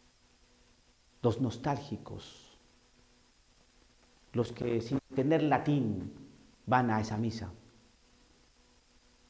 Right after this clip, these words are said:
Yo creo que incluso cuando se les habla de español,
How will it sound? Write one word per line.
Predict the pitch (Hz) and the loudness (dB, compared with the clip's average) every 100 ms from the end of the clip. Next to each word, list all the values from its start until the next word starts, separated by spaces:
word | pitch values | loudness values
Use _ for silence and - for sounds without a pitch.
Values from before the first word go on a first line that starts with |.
| _ _ _ _ _ _ _ _ _ - - - | _ _ _ _ _ _ _ _ _ -20 -14 -4
Yo | 117 - | 0 2
creo | 160 170 | 4 4
que | 170 123 110 101 95 - - - - - - _ _ _ _ _ _ _ _ _ _ _ _ - | 4 4 6 4 2 -4 -14 -20 -20 -20 -20 _ _ _ _ _ _ _ _ _ _ _ _ 0
incluso | 131 107 196 - 101 82 - | 2 2 0 2 0 0 -4
cuando | 117 113 | -2 0
se | 117 | 0
les | 110 | 0
habla | 139 160 | 2 2
de | 156 | 0
español, | - 110 107 131 170 | 0 0 2 0 -2